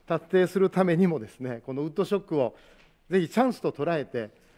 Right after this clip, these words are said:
あの、国産木材の供給量を増やすための取り組みをですね、今以上に、えー、取り組んで、えー、力入れていただきたいと思いますけれども、いかがでしょうか。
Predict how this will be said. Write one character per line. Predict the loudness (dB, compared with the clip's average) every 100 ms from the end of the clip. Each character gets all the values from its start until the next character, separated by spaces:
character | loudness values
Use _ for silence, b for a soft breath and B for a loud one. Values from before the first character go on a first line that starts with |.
| b
あ | -4
の、 | 0
国 | -2 0
産 | 0 0
木 | 0 0
材 | 0
の | 0
供 | -2 0 0
給 | 0 0
量 | 2
を | 2 -2 -4 b b b -2
増 |
や | 0
す | 0
た | 0
め | -2
の |
取 | -4 -6 -6
り |
組 | -4 -2
み |
を | -2
で | -4
す | -6
ね、 | 0
今 | 4
以 | 4
上 | 4 2
に、 | 2 -2 -8 b b -10
え | -8
ー、 |
取 | -6 -6
り | -4
組 | -6
ん | 0
で、 | 0 0 -10
え | -12 -10 -10
ー、 |
力 | 0 2
入 | 4
れ | 4
て | 4
い |
た | 2
だ | 0
き | 0
た | -2
い | -2
と | -4
思 | -8
い |
ま | -8
す | -8
け | -6
れ |
ど | -4
も、 | -4
い |
か | -6 -8
が | -8
で |
し | -10
ょ | -18
う |
か。 | -20